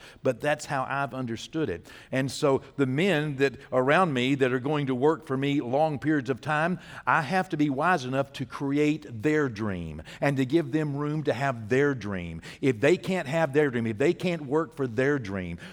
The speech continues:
for their call, for their work, then, then, you know, if, if they're just, you know, you know, uh, working for my dream, and that's all they ever get, they won't last that long and they won't be satisfied. They have to be able to build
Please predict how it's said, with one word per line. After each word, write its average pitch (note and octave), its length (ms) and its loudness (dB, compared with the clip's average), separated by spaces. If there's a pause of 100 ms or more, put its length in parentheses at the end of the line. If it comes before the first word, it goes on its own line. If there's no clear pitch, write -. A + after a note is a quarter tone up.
for B2+ 140 2
their C#3+ 260 6
call, F#2+ 440 -2
for A2 180 -8
their D3 320 2
work, G#2+ 340 -2 (200)
then, C#3 280 2
then, C#3+ 220 2
you D3 100 -2
know, D3 140 4 (200)
if, D3 140 4 (180)
if D3 140 4
they're F3 180 8
just, E3 260 0
you D3 60 -4
know, C#3 280 0 (200)
you D3 100 -4
know, B2+ 220 0
uh, B2+ 140 2
working C#3 500 2
for D#3 120 2
my D3+ 220 6
dream, B2 480 -2 (480)
and B2+ 140 0
that's E3+ 200 4
all E3+ 180 6
they D#3 160 4
ever C3+ 180 2
get, D3 320 4 (180)
they B2+ 160 6
won't D#3+ 220 0
last D3 320 2
that C#3+ 160 2
long D3+ 320 0
and B2+ 80 -2
they C3 100 4
won't C#3+ 220 -2
be C#3 100 0
satisfied. C3+ 760 -2 (180)
They A#2+ 140 2
have E3+ 280 -4
to D3+ 80 -4
be D3 180 4
able C#3 220 4
to A#2+ 140 -4
build G2 720 0